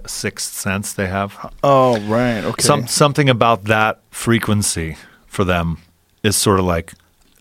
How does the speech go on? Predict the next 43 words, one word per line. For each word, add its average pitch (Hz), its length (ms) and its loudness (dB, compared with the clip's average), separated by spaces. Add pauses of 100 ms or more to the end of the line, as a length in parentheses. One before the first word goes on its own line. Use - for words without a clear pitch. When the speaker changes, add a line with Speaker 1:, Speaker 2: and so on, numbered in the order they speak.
(120)
Speaker 1:
"Call 120 180 4
you 104 80 4
back." 85 320 -4 (380)
And, 117 280 2
and 110 160 0
they 107 100 2
just 98 260 -2
bail. 95 360 2 (100)
Speaker 2:
Well, 123 100 -4
that's 147 260 0
like 123 140 0
the 117 60 0
bully 120 320 2
getting 104 260 -2
bullied, 107 380 0
right? 101 320 -2 (220)
Like, 104 160 -4
they're 139 220 4
the 123 100 -2
meanest 113 380 2
motherfuckers 107 600 -2
in 110 80 -4
the 107 100 -2
ocean, 117 260 0
except 139 400 -2
for 107 100 -4
the 95 80 -4
orcas. - 580 -2 (200)
Speaker 1:
Right. 127 320 4
I - 380 -4
think 180 200 0
at 151 100 0
this 139 160 0
point 143 200 2
in 139 80 4
my 135 80 6
life, 127 280 4
I'm 117 140 4
like, 104 240 2
they 127 220 2
don't 143 160 6
have 127 160 4
hands, 113 580 2